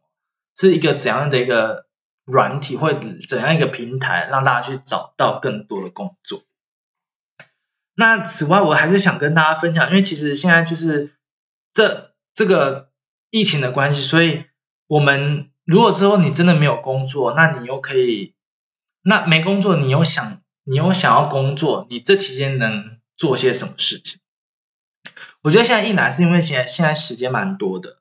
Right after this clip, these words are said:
就是等于说我们有非常，非常多的空闲时间，我觉得好好给自己充实自己，就是充实自己。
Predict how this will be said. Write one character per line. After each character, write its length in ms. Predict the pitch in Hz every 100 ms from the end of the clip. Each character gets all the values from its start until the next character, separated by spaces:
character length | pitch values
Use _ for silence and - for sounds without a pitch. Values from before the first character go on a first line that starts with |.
| -
就 100 | 165
是 100 | 175
等 180 | 123 117
于 40 |
说 140 | 139
我 80 | 135
们 140 | 113 110
有 80 |
非 220 | 107 - 165
常， 260 | 143 - -
非 100 | 156
常 220 | 151 120
多 160 | 131 123
的 240 | 101 92 _ _ _ -
空 220 | - 147
闲 160 | 123 104
时 180 | -
间， 300 | - 82 78 _ - _
我 80 | 139
觉 80 | 190
得 60 |
好 120 | 190 131
好 200 | 139 -
给 140 | 113
自 120 | -
己 140 | - 110
充 300 | - 117 110
实 160 | -
自 160 | 101 113
己， 200 | - - _ _
就 80 | 156
是 80 | 160
充 200 | 147 143
实 120 | -
自 120 | -
己。 200 | -